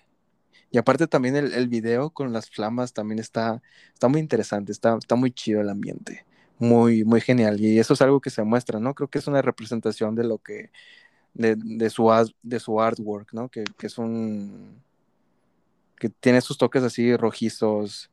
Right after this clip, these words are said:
y puntiagudos, tipo, tipo fuego y así. ¿Tú qué opinas, Luis, de este álbum?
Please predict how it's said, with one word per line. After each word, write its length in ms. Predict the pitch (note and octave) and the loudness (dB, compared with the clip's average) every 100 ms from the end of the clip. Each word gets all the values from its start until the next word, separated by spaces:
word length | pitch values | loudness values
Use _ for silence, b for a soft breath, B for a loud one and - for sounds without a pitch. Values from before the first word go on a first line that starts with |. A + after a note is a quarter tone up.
| _ _ _ _ | _ _ _ _
y 120 | A#2 | -6
puntiagudos, 960 | A2 _ - A2+ A2 G#2 G#2 G#2+ G#2 - | -6 _ -2 0 2 2 2 0 -2 -6
tipo, 480 | A2+ - A2 G2+ G2 - _ _ _ | -10 -2 -2 -2 -6 -14 _ _ _
tipo 260 | - A#2 A#2+ | -10 -4 -4
fuego 460 | - A2+ G2+ G2+ | 0 0 0 -6
y 80 | G2+ | -6
así. 400 | G2+ - G2 A2 _ _ b b b b b b b | -8 -10 -14 -14 _ _ b b b b b b b
¿Tú 120 | - A#2 | -4 0
qué 80 | |
opinas, 440 | B2+ C3 B2 A#2+ A#2 | 2 4 4 4 2
Luis, 460 | A#2 A2+ - - _ _ - | 2 0 -4 -16 _ _ -2
de 100 | A2 | -2
este 220 | - A#2 | 2 2
álbum? 420 | G#2+ G#2+ G#2 B2 | 2 0 -6 -12